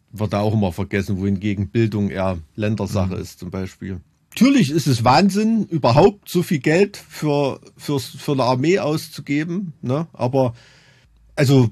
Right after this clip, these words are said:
Speaker 1: mit den hundert Milliarden würde ich sagen, rettet man ein bisschen was von dem jährlichen Wehretat, den man da sowieso reinsteckt. Da wär sonst, das wär weggeschmissenes Geld dann.
Speaker 2: Ja, das ist ja das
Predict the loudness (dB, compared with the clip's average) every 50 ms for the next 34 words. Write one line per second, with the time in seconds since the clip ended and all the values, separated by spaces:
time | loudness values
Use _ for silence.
0 | 0 -2 0 2 2 4 6 6 6 6 6 6 4 4 4 4 4 4 4 4
1 | 4 2 2 2 2 0 0 -2 -2 0 2 4 4 4 2 0 0 2 0 0
2 | 0 -2 0 0 2 2 2 2 0 -2 -4 -4 -4 -2 0 0 0 0 -2 -2
3 | -2 0 0 0 0 0 -2 -4 -2 0 2 4 4 4 4 2 0 0 0 2
4 | 4 4 4 4 2 0 2 4 4 4 4 2 2 2 2 2 2 2 0 0
5 | 0 0 0 0 0 0 0 2 2 2 2 0 0 -2 -2 -4 -4 -4 -2 -2
6 | -2 0 2 2 2 2 2 0 0 -2 -2 -6 -14 -20 _ _ _ _ _ -6
7 | -4 -4 -2 0 2 2 2 0 0 -2 -4 -4 -2 -2 -2 -2 -2 -4 -4 -4
8 | -4 -4 -2 -2 -2 -2 -4 -4 -4 -6 -8 -14 _ _ _ _ -2 0 0 0
9 | 2 0 0 -2 0 0 0 0 0 -2 -4 -6